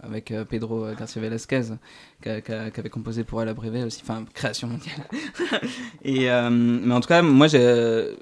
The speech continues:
en tout cas, c'est, c'est assez étonnant ce que t'arrives à faire avec, avec cet orgue.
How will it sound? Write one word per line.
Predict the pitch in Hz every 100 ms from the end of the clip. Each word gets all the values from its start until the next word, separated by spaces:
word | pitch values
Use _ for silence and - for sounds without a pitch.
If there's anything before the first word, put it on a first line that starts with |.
| 69
en | 117 113
tout | 113
cas, | 135
c'est, | 127 117 113
c'est | - 117
assez | 117 -
étonnant | 147 135 143
ce | 139
que | 120
t'arrives | 120 123 120
à |
faire | 120 127
avec, | 120 120
avec | 117 113
cet | - 117 139
orgue. | 135 123